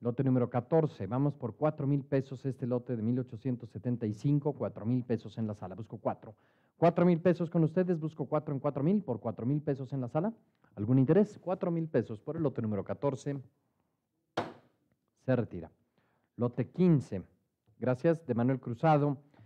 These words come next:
Bibliografía jurídica mexicana con dedicatoria del autor, lote número quince, un lote de tres mil quinientos. Tres quinientos pesos con ustedes. Este lote, lote número quince, Manuel Cruzado, tres mil quinientos pesos en la sala. ¿Algún interés por el lote? Busca el, por el lote número quince.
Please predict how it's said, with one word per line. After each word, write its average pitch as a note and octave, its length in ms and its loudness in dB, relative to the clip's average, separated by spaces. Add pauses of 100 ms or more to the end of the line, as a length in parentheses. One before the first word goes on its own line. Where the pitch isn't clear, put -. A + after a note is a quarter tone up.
(220)
Bibliografía C#3 540 2
jurídica D#3+ 400 2
mexicana D#3 500 0
con C#3+ 140 -4
dedicatoria A#2 480 -2
del A#2 140 2
autor, C3+ 300 0
lote B2+ 220 -4
número A2+ 240 -2
quince, D#3 380 2
un B2 80 2
lote A#2+ 240 -2
de G#2 80 -6
tres G#2 240 -6
mil B2 160 0
quinientos. C#3+ 560 -2 (460)
Tres F#3+ 240 4
quinientos F3+ 400 2
pesos D#3+ 300 0
con C#3+ 120 0
ustedes. G2+ 380 -4
Este A#2+ 160 -8
lote, B2 200 -2
lote B2 200 -4
número A#2 240 -2
quince, C#3+ 260 0
Manuel A2+ 220 -2
Cruzado, C#3 420 -2
tres G#2+ 240 -6
mil B2+ 220 0
quinientos A#2 420 -4
pesos A2+ 340 -6
en A#2 100 -4
la A2+ 60 -2
sala. C3+ 220 -4
¿Algún A2 220 -2
interés A#2+ 300 -4
por A2+ 140 -10
el A#2 60 -6
lote? C#3 240 -2
Busca G#2+ 260 -10
el, G2 120 -8
por A2 160 -6
el G#2+ 80 -4
lote A2 180 -6
número G#2+ 240 -2
quince. D#3 460 2